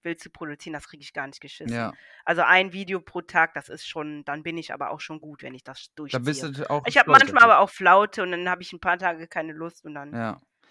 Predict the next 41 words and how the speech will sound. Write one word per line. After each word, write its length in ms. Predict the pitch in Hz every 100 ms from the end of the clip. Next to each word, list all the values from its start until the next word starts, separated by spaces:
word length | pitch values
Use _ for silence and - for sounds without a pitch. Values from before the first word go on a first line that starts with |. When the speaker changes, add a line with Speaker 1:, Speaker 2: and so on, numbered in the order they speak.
| _
Speaker 1:
ja. 200 | 135 - -
Speaker 2:
Ja, 120 | 139
das 140 | 143
sieht, 240 | 143 175 131
äh, 220 | 110 117
ich, 160 | 120 120
ich 120 | 117
glaube, 240 | 123 127
man, 280 | 139 127 120
wenn 120 | 120
man 120 | 131 131
jetzt 200 | 127 143
nicht 120 | 131
so 100 | 143
unter 180 | 131 131
Druck 240 | 123 170
steht, 420 | - 139 143 175 _ _ _ _ -
ähm, 460 | 127 127 131 127
dann, 360 | 123 123 120 117
dann 180 | 113 113
ist 140 | 131 -
es, 140 | 131
d-, 140 | - -
dann 160 | - 123
leidet 320 | 123 131 151
auch 120 | 110 131
nicht 160 | 139
der 80 | 123
Content 420 | - - - 107
drunter, 440 | 104 107 107 95 -
ne? 180 | 117 135
Wie 200 | 120 117
wenn 140 | 120 123
du 80 | 127
jetzt 220 | 120 170
Speaker 1:
Ja. 0 |
Speaker 2:
jeden 300 | 160 147 139
Tag, 400 | 131 131 135 _ _ _ _ _
ähm, 260 | 123 123 123
hast 180 | 147 180
du, 180 | 170